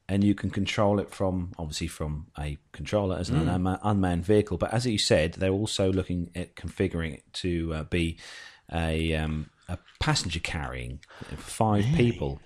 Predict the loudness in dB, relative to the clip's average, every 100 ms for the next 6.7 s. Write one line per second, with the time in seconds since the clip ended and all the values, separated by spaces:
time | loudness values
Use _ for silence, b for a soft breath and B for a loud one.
0 | -8 -4 -2 -2 -2 0 -2 -4 -8 B
1 | B B B B B -2 2 4 4 2
2 | 0 -2 0 4 6 6 4 -2 -2 -4
3 | 0 2 2 2 2 4 2 2 0 -2
4 | -6 -10 _ _ _ -10 -6 -6 -8 -10
5 | _ -8 -4 -4 -2 -4 -6 -6 -4 -4
6 | -8 -8 -6 -4 -2 -4 -8